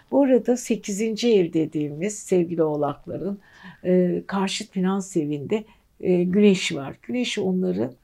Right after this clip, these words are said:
biraz yakıyor. Yani orada birazcık, e, derinden gidiyor. Bazı yakıcı duyguları var. Konuşmak istemediği konular, e, işle ilgili, finans konularıyla ilgili güçleniyorlar.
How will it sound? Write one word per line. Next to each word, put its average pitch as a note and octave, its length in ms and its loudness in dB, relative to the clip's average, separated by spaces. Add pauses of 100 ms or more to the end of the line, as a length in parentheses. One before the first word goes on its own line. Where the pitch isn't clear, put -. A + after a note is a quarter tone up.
(140)
biraz C4+ 360 2
yakıyor. F#3 560 2 (400)
Yani A3+ 260 -2
orada A3+ 460 0
birazcık, F#3+ 540 0 (380)
e, F#3 320 8
derinden G3+ 600 8
gidiyor. D3+ 500 -4
Bazı F#3+ 320 -2
yakıcı F3+ 440 0
duyguları E3+ 580 2
var. C#3+ 260 -8
Konuşmak F#3 500 -4
istemediği E3 640 0
konular, D3+ 560 -4 (420)
e, F3 280 0
işle - 460 4
ilgili, E3 380 6
finans F3+ 420 -2
konularıyla E3+ 720 2
ilgili D#3+ 560 -2
güçleniyorlar. E3+ 920 0